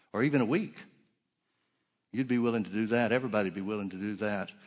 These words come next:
Everybody would be willing to, to determine within themselves that they would not speak anything contrary to what God's word says concerning their healing.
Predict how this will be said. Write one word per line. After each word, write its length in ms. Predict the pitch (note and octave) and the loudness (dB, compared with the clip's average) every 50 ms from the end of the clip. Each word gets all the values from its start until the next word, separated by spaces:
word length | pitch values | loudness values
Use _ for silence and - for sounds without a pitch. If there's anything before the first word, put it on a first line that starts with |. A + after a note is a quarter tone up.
| - - - | -20 -12 -4
Everybody 380 | - A#2+ B2+ A2+ C3 C3 B2+ A#2+ | -2 0 2 4 4 4 4 4
would 160 | A#2 A#2 G#2+ | 2 0 0
be 120 | G2+ B2 B2 | 0 0 0
willing 320 | B2 C3 C3+ C3+ B2+ A#2+ | 2 2 2 2 2 2
to, 220 | A#2 A2 G#2 G#2 - - | 0 -2 -4 -6 -6 -8
to 100 | - A2 | -8 -8
determine 580 | F2+ F#3+ - - - E3 E3 D3+ A#2+ G2 F#2 - - - - - _ | -8 -6 -6 -2 0 2 2 2 2 0 -4 -8 -16 -20 -20 -16 _
within 280 | - A2+ A2+ B2+ C3+ C#3+ | -2 2 4 4 6 6
themselves 520 | C#3+ C#3 C3+ - C#3 B2+ B2 B2 A#2 G#2+ | 6 4 4 4 4 4 4 2 0 -2
that 140 | A#2 A2+ A2+ | -2 -2 0
they 120 | - A#2 | 2 2
would 240 | A#2 A2 A2 A2+ G#2+ | 2 2 0 0 2
not 240 | A#2 C3 C#3+ C#3 - | 4 4 4 2 0
speak 240 | - - D3 C3+ C#3+ | -2 -2 -2 0 0
anything 320 | C#3 C3 B2+ C3 C3 B2+ | 0 0 2 0 0 0
contrary 480 | A#2+ - D#3 D#3+ E3 D#3 - C3+ B2+ B2 | 0 2 2 2 2 2 0 -2 0 0
to 60 | B2 | 0
what 200 | A2 B2+ A2+ A2 | 0 -2 0 2
God's 260 | B2 B2 B2 B2+ A2+ | 2 2 2 2 0
word 200 | A2+ A#2+ B2+ A#2+ | -2 -4 -4 -4
says 320 | - - B2+ B2+ B2+ B2 - | -2 -2 -2 -2 -2 -4 -6
concerning 420 | - G2+ - - B2 A#2+ B2 B2 | -10 -8 -6 -4 -2 0 0 0
their 140 | A#2+ B2+ A#2+ | 0 0 0
healing. 340 | A#2+ B2 A#2+ A2+ G#2 G#2 | 0 2 2 0 -2 -4